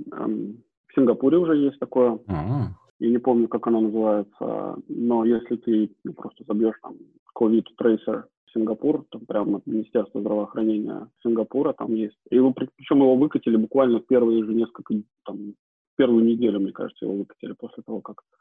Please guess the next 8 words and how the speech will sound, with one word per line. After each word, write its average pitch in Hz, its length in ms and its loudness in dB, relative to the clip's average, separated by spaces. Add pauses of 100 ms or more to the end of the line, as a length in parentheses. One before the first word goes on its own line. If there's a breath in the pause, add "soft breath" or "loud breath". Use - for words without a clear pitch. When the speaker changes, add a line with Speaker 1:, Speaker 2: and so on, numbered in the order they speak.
Speaker 1:
началась... 104 500 0 (160)
э, 110 480 -8 (220)
Speaker 2:
Но 120 180 4
эти 135 160 -2
товарищи 180 540 -4
тоже 101 480 -4 (220)
очень 117 380 2
быстро. 90 400 -14